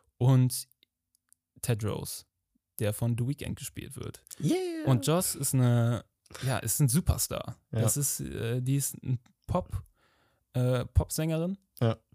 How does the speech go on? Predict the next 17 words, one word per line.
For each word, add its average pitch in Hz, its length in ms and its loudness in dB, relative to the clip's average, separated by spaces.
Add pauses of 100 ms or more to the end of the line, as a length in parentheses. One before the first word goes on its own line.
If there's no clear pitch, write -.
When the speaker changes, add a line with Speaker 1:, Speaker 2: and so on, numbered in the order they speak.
(220)
Speaker 1:
Und 127 320 2
sie 123 160 0
wird 120 200 0
halt, 120 280 -2 (200)
ja, - 300 -4 (440)
sie 120 160 -2
ist 113 160 0
so, 113 380 2 (220)
ich - 120 -18
glaub, 117 200 -2
so 123 80 0
Mitte 123 220 2
zwanzig 185 440 0 (200)
soll 143 160 0
sie 156 100 -2
sein. 170 260 0 (380)
Speaker 2:
Zweiundzwanzig, 117 640 2